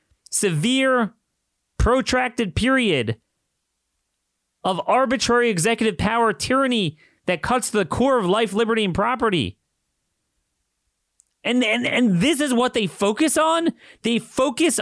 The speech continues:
on giving, gerrymandering our visa system at a time of high unemployment because of the covid,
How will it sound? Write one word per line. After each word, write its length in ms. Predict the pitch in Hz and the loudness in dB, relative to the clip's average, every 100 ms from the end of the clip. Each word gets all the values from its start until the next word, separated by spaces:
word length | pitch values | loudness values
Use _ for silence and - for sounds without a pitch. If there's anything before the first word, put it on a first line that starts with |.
| - | -4
on 520 | 202 247 262 269 247 - _ _ - 123 | -2 0 0 0 -2 -6 _ _ -6 -2
giving, 500 | 185 269 285 277 247 - _ _ _ _ _ _ - | 0 0 0 -2 -4 -8 _ _ _ _ _ _ -6
gerrymandering 1000 | 165 - 214 277 277 269 269 262 262 | -4 0 2 2 2 0 0 0 0
our 160 | 196 180 | 0 0
visa 520 | 147 127 208 262 269 | 0 0 0 2 0
system 600 | - 269 240 - 277 262 240 _ _ _ | 0 0 0 0 0 0 -6 _ _ _
at 120 | - 170 | -6 -4
a 40 | |
time 320 | 156 196 240 | -2 -2 0
of 80 | 196 | -2
high 240 | 151 208 | -2 -2
unemployment 800 | 233 226 190 185 220 233 233 175 | 0 0 0 0 0 2 0 -4
because 400 | - 160 202 269 | -4 -4 -2 -2
of 100 | 254 | 0
the 80 | 233 | -2
covid, 540 | - 247 247 247 247 | -2 0 2 0 -2